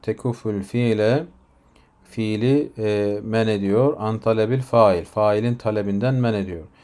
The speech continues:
Burada behil faildir. Kallema, talema. Bu ne kadar uzun, ne kadar az, ne kadar çok.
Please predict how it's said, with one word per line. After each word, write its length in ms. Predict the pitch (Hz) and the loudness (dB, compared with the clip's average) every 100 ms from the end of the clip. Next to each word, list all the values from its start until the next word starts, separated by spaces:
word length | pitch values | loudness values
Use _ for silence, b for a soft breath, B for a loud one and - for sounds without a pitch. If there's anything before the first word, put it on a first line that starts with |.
| b b _ - | b b _ -8
Burada 420 | 101 98 113 107 | -4 0 -2 0
behil 340 | 101 101 117 | -2 -2 -4
faildir. 680 | 113 113 98 90 87 117 135 b b b b b b - | -2 -2 -2 -4 -4 -4 -4 b b b b b b 2
Kallema, 640 | 139 123 107 98 104 113 | 4 6 2 2 0 2
talema. 500 | 127 123 113 101 113 | 6 6 6 2 2
Bu 80 | 135 | 2
ne 100 | 139 | 4
kadar 300 | 139 135 135 | 4 4 4
uzun, 500 | 131 117 113 123 127 | 2 2 2 2 0
ne 120 | 123 | 0
kadar 280 | 127 123 123 | 2 4 6
az, 280 | 117 110 110 | 6 4 2
ne 120 | 117 | -2
kadar 300 | 123 113 110 | 0 0 0
çok. 340 | - 113 107 | 0 2 2